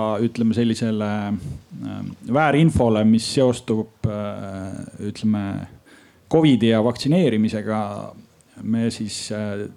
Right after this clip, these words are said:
tõstsime eesti keelde sel kevadel, äh, ühe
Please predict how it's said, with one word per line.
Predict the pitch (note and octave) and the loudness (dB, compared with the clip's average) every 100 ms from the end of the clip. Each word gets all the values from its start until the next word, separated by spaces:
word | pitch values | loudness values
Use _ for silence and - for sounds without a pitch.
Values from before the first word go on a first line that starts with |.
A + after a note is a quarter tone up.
| - | -2
tõstsime | D#3 D3+ B2+ C#3+ | 0 2 4 4
eesti | E3 - A#2+ | 4 2 2
keelde | D3+ C3 G#2+ G#2 | 4 4 2 0
sel | B2 | 2
kevadel, | C3 C3 G2 G#2 G#2 - - - - - _ | 2 2 0 -4 -6 -10 -20 -20 -20 -20 _
äh, | G#2+ G#2 G#2 G#2 A2+ - - - | -8 -6 -4 -2 -2 -4 -8 0
ühe | B2+ A#2 | 0 2